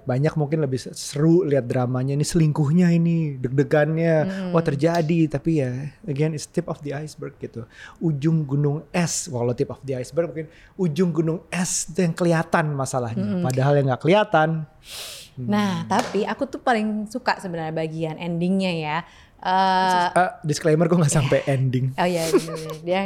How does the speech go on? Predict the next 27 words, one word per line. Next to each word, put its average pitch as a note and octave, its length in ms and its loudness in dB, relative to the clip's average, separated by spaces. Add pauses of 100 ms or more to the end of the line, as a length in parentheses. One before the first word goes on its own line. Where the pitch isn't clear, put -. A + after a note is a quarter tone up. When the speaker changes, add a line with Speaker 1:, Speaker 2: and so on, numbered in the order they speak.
Speaker 2:
dia F#3 200 -2 (100)
agak F3 140 0
Speaker 1:
Nanti E3+ 120 6
gue D#3+ 140 4
cerita D3+ 200 2
kenapa. C3+ 380 2 (160)
Speaker 2:
<laughs> D4+ 220 6
Speaker 1:
Terus, B4+ 180 6 (300)
kamu - 240 4
dulu. D#3+ 200 6 (520)
Speaker 2:
Enggak, C#4+ 280 2
enggak. A#3 300 2
Itu C#4 120 -2
tuh G#4+ 260 2
bikin A#3 420 0
beberapa, A3 540 4 (180)
eh, G#3 180 0
aku - 220 -6
kayak G4+ 220 0
dua A3 160 6
kali A#3 480 2
deh. F3 180 -2 (240)
Dua F#3+ 320 2
scene C#4+ 280 -2
bikin A3 240 2
aku G3 180 -2
cirambai. F#3+ 580 2